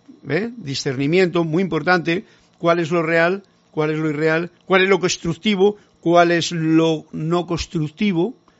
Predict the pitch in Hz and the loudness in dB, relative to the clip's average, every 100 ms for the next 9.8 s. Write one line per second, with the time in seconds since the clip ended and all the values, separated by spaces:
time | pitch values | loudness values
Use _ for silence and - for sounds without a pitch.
0 | _ - 127 - 143 143 147 143 151 147 | _ -12 -10 -6 -4 -4 -4 -4 -2 -2
1 | 143 156 240 226 - - _ _ _ - | -2 -4 -2 -2 -4 -12 _ _ _ -20
2 | _ _ _ _ _ _ _ _ _ _ | _ _ _ _ _ _ _ _ _ _
3 | _ - 175 170 185 214 185 233 180 135 | _ -2 -2 0 -2 0 0 2 0 0
4 | 190 202 202 170 190 180 175 175 170 151 | 0 2 2 0 2 4 4 2 0 -2
5 | 160 - 247 240 302 311 _ - 208 233 | -2 0 2 2 0 -6 _ -4 0 0
6 | - 185 180 151 208 214 165 190 175 151 | -2 -2 -2 -2 -6 -4 4 4 4 -2
7 | 135 123 107 101 - _ _ - 117 180 | -4 -6 -10 -16 -20 _ _ -14 -6 -2
8 | 185 170 151 - 185 165 143 147 151 156 | 0 0 0 0 0 0 0 -2 -2 0
9 | 156 139 135 131 113 - - | 0 -2 -6 -10 -12 -14 -18